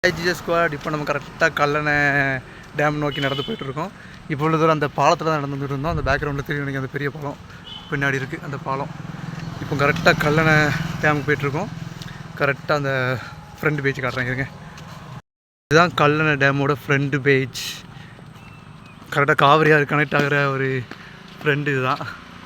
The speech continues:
மொத்த ஏரியாவும் அந்த வானமும் அந்த பரப்பளவு பாருங்க, வேற லெவல்ல இருக்கு. ஆனா உண்மையிலே சொல்லப் போனா இருக்கிறதுலயே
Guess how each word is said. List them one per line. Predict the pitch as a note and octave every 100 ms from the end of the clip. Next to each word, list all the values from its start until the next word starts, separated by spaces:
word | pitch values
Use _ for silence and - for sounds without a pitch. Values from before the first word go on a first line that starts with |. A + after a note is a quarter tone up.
| - - - - - - - - - - - - - - - - - - - - - - - - - - - -
மொத்த | C#3 C#3 - E3+ D#3+ D3+ C#3+ C#3 C3+ C3+ - - - - - - - - - - - C3+
ஏரியாவும் | D#3+ E3 E3 E3 E3+
அந்த | D3 C3
வானமும் | C3 D3+ E3 D#3+
அந்த | D#3 C3+ C3 C3 B2+ - -
பரப்பளவு | - D3 E3+ F3+ E3 C3
பாருங்க, | C3 C3+ C3
வேற | B2+ C#3 D#3+ C#3
லெவல்ல | B2+ C3 D#3+ D#3
இருக்கு. | C#3 C3 C#3 - - - - - - - -
ஆனா | D3+ D3+
உண்மையிலே | D3+ F3+ G3 F#3
சொல்லப் | F3 E3+
போனா | E3 F#3+
இருக்கிறதுலயே | E3+ F3 F#3 F#3 F3